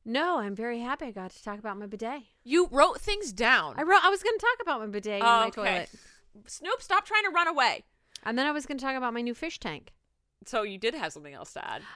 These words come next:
Speaker 1: I do have a new fish tank, and I'm very excited 'cause my other fish tank, we had a boy guppy and two girl guppies, and now we have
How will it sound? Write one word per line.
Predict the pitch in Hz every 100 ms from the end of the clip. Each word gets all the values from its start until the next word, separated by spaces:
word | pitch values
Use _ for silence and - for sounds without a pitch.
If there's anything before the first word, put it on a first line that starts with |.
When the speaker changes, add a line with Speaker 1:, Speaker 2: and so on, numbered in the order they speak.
| -
Speaker 1:
I | 233
do | 226 262
have | 226 208
a |
new | 202 214
fish | 233 220
tank, | - 202 202
and |
I'm | 202
very | 202 208
excited | - 226 220 214
'cause | 226
my | 226
other | 240 320
fish | - 226 -
tank, | 208 202 208 - - _ -
we | 233
had | 220 202 190 - _ _ -
a | 202
boy | 185 202 220 233
guppy | 220 196 180 185 220 277
and | 190 180
two | - 196 185 185
girl | - 208 254
guppies, | - 151 - - -
and | 170
now | 170 190
we | 196
have | 196 180